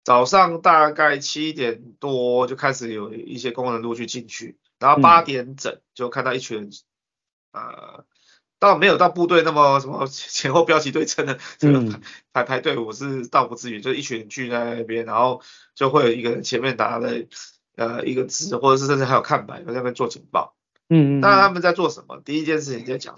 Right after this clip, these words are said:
Speaker 1: 今日工程，
Speaker 2: 嗯。
Speaker 1: 工作的要项。
Speaker 2: 嗯。
Speaker 1: 那现场可能有很多的工种，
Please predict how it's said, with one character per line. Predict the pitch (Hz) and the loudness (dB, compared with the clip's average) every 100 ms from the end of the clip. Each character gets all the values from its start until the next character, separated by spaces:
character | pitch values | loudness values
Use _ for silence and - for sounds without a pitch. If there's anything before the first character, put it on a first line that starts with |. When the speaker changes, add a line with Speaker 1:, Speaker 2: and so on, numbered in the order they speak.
| 226 180 | -4 -2
Speaker 1:
今 | 156 156 | -4 -2
日 | 160 | -4
工 | 147 139 139 | -4 -8 -6
程， | 131 | -10
Speaker 2:
嗯。 | - | -8
Speaker 1:
工 | 151 151 151 - | -6 -4 -6 -8
作 | 160 127 107 | -4 -2 -2
的 | 95 101 | -6 -2
要 | 127 110 | -2 -2
项。 | - - _ _ _ _ _ _ _ _ 139 | -6 -8 _ _ _ _ _ _ _ _ -2
Speaker 2:
嗯。 | 117 95 | 0 4
Speaker 1:
那 | 214 | 4
现 | 202 247 160 | 4 2 0
场 | 117 110 - | -4 -14 -12
可 | - 107 | -10 -8
能 | 135 | -6
有 | 139 | -8
很 | 123 110 - | -8 -12 -8
多 | 160 165 | 0 0
的 | 123 | 0
工 | - 147 160 | -4 -6 -6
种， | - - | -12 -12